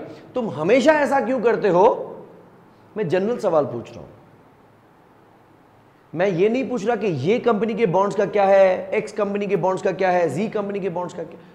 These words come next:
मैं generally पूछ रहा हूँ कि आपका objective कैसे achieve होता है। अगर आपने कह दिया कि हम कभी भी market value changes को realize नहीं करते, क्या कहा? "कभी भी market value changes को रियलाइज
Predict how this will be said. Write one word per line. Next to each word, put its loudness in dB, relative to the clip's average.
मैं -12
generally -6
पूछ -16
रहा -20
हूँ -20
कि -14
आपका -2
objective -6
कैसे -6
achieve -12
होता -20
है। -20
अगर 0
आपने 0
कह 0
दिया -2
कि -6
हम -8
कभी -4
भी -4
market -4
value -4
changes -6
को -4
realize -2
नहीं -8
करते, -14
क्या -2
कहा? 2
"कभी 2
भी -2
market 2
value 2
changes -2
को 0
रियलाइज 2